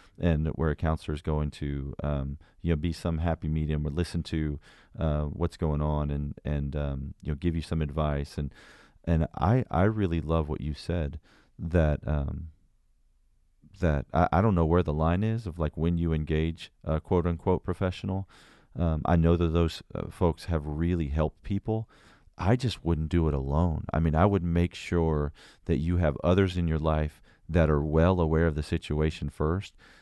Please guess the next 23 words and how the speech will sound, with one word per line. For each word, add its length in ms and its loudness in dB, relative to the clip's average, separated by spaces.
and 240 2
that, 200 -2
that 280 -4
they're 180 2
going 360 -2
with 240 -4
you. 220 -6
And, 300 2
um, 240 -2
they're 180 4
listening 480 0
to 260 -2
the 100 -2
counsel 380 -2
that 120 -2
you're 100 0
receiving, 500 -2
'cause 260 -4
when 180 0
your 80 0
counselor's 560 -2
not 240 0
there, 360 0